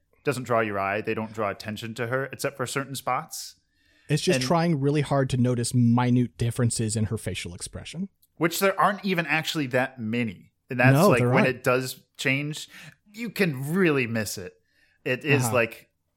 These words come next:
Speaker 1: if you see literally anything different, that's, like, only at the end you st-, you start to see some difference. 'Cause it, she's a hyper monotone character, like, hyper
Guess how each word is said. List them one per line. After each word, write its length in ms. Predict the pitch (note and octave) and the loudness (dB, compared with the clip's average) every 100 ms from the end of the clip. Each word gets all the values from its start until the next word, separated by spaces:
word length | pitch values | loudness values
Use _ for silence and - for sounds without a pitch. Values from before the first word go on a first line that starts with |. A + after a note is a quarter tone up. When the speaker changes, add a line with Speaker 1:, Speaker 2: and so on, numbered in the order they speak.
| _ | _
Speaker 1:
if 160 | C#3 C3 | -10 -6
you 80 | D3+ | -4
see 160 | E3+ | -2
literally 480 | D3+ E3 E3 D#3+ D3+ - | 0 2 2 2 0 0
anything 540 | D3+ D#3 C3+ C3+ A#2+ | 0 0 -4 -4 -4
different, 460 | A2+ G#2+ F#2 F2 - _ - | -4 -4 -6 -18 -20 _ -10
that's, 300 | A2 - A#2+ | -8 -8 -8
like, 320 | F#2+ - - _ - | -8 -10 -20 _ -10
only 180 | B2+ C3 | -8 -8
at 80 | A2 | -8
the 100 | A#2 | -8
end 200 | G#2+ G2+ | -6 -8
you 100 | F#2+ | -12
st-, 300 | - - A#2 | -14 -14 -14
you 80 | |
start 260 | G2 - A2+ | -10 -8 -8
to 80 | G#2+ | -8
see 240 | - B2 | -10 -8
some 560 | A2 - - D#3+ B2+ A#2+ | -8 -8 -4 -2 -2 -2
difference. 560 | G#2 - F2 - - - _ - - | -4 -6 -18 -20 -20 -20 _ -20 -6
'Cause 160 | C#3+ D3 | -2 0
it, 180 | D#3+ - | 0 -2
she's 200 | D#3+ C3+ | 0 2
a 280 | A#2+ G#2+ - | 2 0 -4
hyper 300 | C3+ A2 A#2 | -2 0 0
monotone 600 | G#2+ G#2 G#2 - G#2 G2+ | 0 -2 -2 -6 -8 -8
character, 680 | G#2 F#2+ F#2 - F#2 F2+ D#2 _ _ _ _ _ _ _ - - - | -6 -6 -6 -8 -8 -10 -14 _ _ _ _ _ _ _ -20 -18 -10
like, 160 | G2+ | -6
hyper 560 | - B2 A#2 G#2+ G2+ | 0 0 2 0 -2